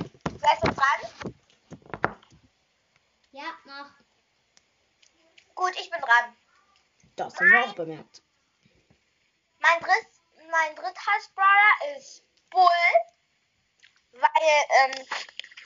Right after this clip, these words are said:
Speaker 1: ich finde ihn nicht besonders stark und seine Schüsse sind, m-, mega schlecht, weil die gehen halt so nach außen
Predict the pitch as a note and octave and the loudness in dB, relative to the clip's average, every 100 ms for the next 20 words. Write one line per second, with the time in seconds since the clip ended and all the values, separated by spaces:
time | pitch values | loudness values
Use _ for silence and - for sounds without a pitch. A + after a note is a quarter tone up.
0 | - _ _ _ - - C#4+ F#4 G4 F4 | -20 _ _ _ -18 -14 -8 -6 -6 -8
1 | F4+ - C4+ E4 D4+ C4+ - C4 C4+ D#4+ | -12 -8 0 4 4 2 0 2 2 0
2 | D#4+ D#4 C#4+ C#4 - F#4 - C#4 D#4 - | -2 0 -2 -2 -6 -6 0 4 4 2
3 | _ _ _ _ _ _ _ _ _ _ | _ _ _ _ _ _ _ _ _ _
4 | _ _ _ A#3 A#3+ C4+ C4+ _ B3+ B3+ | _ _ _ -12 -4 -4 -4 _ -20 -20
5 | B3 _ _ - C4 C4+ A3+ G#3 - A#3+ | -20 _ _ -20 -16 -4 0 0 0 -6
6 | C#4 - A#3+ B3 _ - - - D#4+ D#4+ | -2 2 2 2 _ -20 -20 -12 -8 0
7 | D#4+ D4+ C4+ C4 - F4 F#4+ - | 0 -2 -8 -8 -6 -6 -8 -14